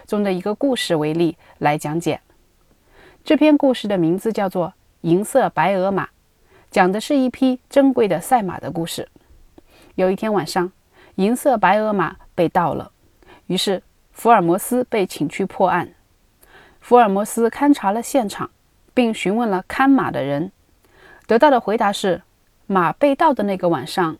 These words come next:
一切正常，没有听到任何异动，狗也没有叫，等等。可是敏锐的福尔摩斯马上捕捉到了其中的问题。他说道：“马厩中有一条狗，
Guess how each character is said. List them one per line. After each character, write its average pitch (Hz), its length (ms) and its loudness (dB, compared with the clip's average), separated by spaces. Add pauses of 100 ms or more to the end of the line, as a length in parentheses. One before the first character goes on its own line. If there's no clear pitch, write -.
(120)
一 196 120 -4
切 233 200 0
正 247 180 0
常， 160 320 -8 (480)
没 185 120 0
有 190 100 0
听 196 200 -6
到 180 180 0
任 196 180 -2
何 147 160 -4
异 185 180 -2
动， 175 240 0 (720)
狗 180 300 4
也 240 120 2
没 170 120 0
有 160 120 -2
叫， 240 260 4 (300)
等 156 160 -2
等。 147 140 -8 (1080)
可 180 140 -6
是 - 260 -2 (380)
敏 196 200 2
锐 269 180 4
的 233 100 2
福 247 160 0
尔 233 100 4
摩 185 180 0
斯 240 360 -2
马 180 180 -4
上 240 280 2
捕 151 200 -6
捉 190 160 0
到 196 140 2
了 170 100 -2
其 170 160 -6
中 180 160 -2
的 170 80 0
问 185 200 -2
题。 147 320 -8 (480)
他 - 120 -2
说 170 160 -2
道 160 200 -2 (1120)
：“马 196 200 2
厩 302 200 2
中 277 340 4
有 170 160 -2
一 214 40 -4
条 214 240 -2
狗， - 240 -2